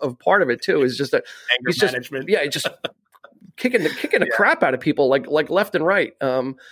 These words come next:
Speaker 1: when, when he doesn't get his way, or, or he's just
Speaker 2: Right.
Speaker 1: like, you know. Um, so when you, when you mix that, a, a, a frustrated, no good hockey player with the hoity-toityness of golf and, and the shh and the quiet,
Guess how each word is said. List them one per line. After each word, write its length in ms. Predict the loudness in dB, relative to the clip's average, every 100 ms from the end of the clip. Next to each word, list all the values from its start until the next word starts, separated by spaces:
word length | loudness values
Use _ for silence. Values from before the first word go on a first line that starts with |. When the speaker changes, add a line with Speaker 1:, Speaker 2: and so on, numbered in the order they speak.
| -20 0
Speaker 1:
when, 220 | 0 4
when 120 | 2
he 80 | 4
doesn't 240 | 2 0
get 140 | -4 -4
his 120 | -4
way, 440 | -2 0 2 0
or, 160 | -2 -2
or 280 | -2 -4 -6
he's 140 | -6
just 160 | -4 -2
Speaker 2:
Right. 120 | 0
Speaker 1:
like, 140 | -2 -4
you 140 | -12
know. 180 | -12 -14 -18 -20 -20 -18 -2
Um, 320 | 2 2 0
so 160 | 0 2
when 140 | 2
you, 120 | 2
when 160 | 2 2
you 100 | 4
mix 340 | 4 2 0 0
that, 360 | 0 2 0 0
a, 220 | 0 0
a, 40 | -2 -2
a 40 |
frustrated, 640 | -2 -2 0 2 2 2 2
no 220 | 2 2
good 220 | 2 0
hockey 480 | -2 -4 -4 -2 -4
player 480 | 0 2 4 0 -2 -14 -20 _ _
with 280 | -2 -2 -2 -12
the 320 | -2 2 2
hoity-toityness 920 | 2 2 2 0 2 2 4 4 2 0
of 180 | -2
golf 460 | 0 4 4 2 2
and, 260 | 0 0 -4
and 180 | -8 -6
the 120 | -6
shh 560 | -4 -4 -4 -8 -10 -10
and 100 | -10
the 60 | -6
quiet, 500 | -2 0 2 0